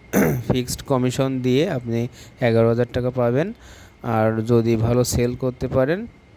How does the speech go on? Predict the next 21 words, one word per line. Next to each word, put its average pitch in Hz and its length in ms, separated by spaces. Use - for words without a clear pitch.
তো 127 180
সেলসের 120 540
ওপর 120 440
কিছু 127 480
কমিশন 123 460
আসে, 135 360
ওইটা 120 800
তখন 120 260
অবশ্যই 117 360
পাবেন। 123 420
এইটা 127 360
হচ্ছে 127 340
মূল 139 340
বিষয়, 107 380
ঠিক 160 160
আছে? 110 320
আশা 123 240
করি 127 260
আপনারা 120 500
বুঝতে 120 340
পেরেছেন। 123 560